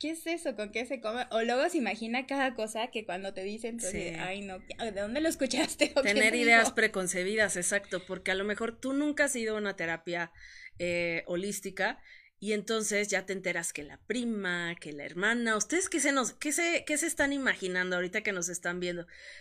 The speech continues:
Speaker 2: Cuando escuchan una terapia alternativa, una terapia holística, ¿qué se imaginan?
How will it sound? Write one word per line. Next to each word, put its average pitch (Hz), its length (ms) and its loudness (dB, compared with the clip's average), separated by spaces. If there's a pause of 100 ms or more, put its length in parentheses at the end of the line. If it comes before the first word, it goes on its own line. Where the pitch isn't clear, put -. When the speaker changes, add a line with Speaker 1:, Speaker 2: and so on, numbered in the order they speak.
Speaker 2:
Cuando 220 220 2
escuchan 269 560 2
una 247 260 -2
terapia 202 340 2
alternativa, 180 640 -2
una 185 240 -4
terapia 180 360 -2
holística, 180 540 -6
¿qué 214 120 -6
se 220 140 -4
imaginan? 190 680 -4